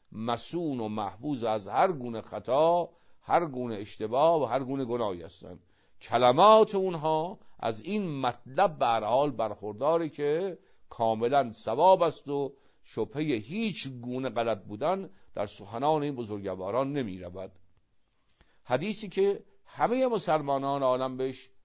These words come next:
نظر داشته و دارند و قبول دارن این حدیث رو، در کتاب‌های مختلفه شیعه و سنی هم این حدیث به همین صورت آمده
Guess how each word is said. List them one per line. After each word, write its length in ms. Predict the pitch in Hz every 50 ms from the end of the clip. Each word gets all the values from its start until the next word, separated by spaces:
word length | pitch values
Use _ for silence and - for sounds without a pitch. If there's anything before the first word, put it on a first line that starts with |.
| - -
نظر 400 | 107 117 117 110 113 156 165 160
داشته 400 | 135 120 117 113 110 - 117 131
و 140 | 131 127
دارند 520 | 120 113 101 98 95 110 104 95 85 - - - - - _ _ _ _ _ _ _ -
و 100 | 104 110 - -
قبول 340 | 127 127 143 196 214 190
دارن 300 | 131 131 127 123 117 113
این 120 | 117 117 110
حدیث 580 | 104 110 110 110 107 110 104 98 - - -
رو، 200 | 104 98 87 82 - _ _ _ _ _ - -
در 140 | - 117
کتاب‌های 580 | 110 - 117 110 120 113 113 113 127 139 139 123
مختلفه 680 | 113 113 104 - - 113 110 110 104 104 135 131 107 104
شیعه 240 | - - 110 107
و 120 | 107 107 104
سنی 380 | - - 107 104 107 123 147
هم 240 | 170 185 185 190 170 - - - - -
این 160 | - 151 160
حدیث 340 | 147 127 123 135 165 175 -
به 120 | - 117
همین 340 | 107 - 139 170 208 208 190
صورت 420 | 156 - - 131 131 131 135 131 -
آمده 580 | 113 113 107 101 98 98 92 95 92 98 92